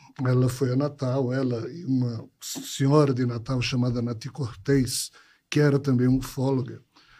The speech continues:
Então, nós três fomos, junto com outras pessoas, eh,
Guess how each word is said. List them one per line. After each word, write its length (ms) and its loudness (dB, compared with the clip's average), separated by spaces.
Então, 500 2
nós 600 4
três 640 2
fomos, 680 -2
junto 380 2
com 100 0
outras 380 -4
pessoas, 720 -4
eh, 480 -10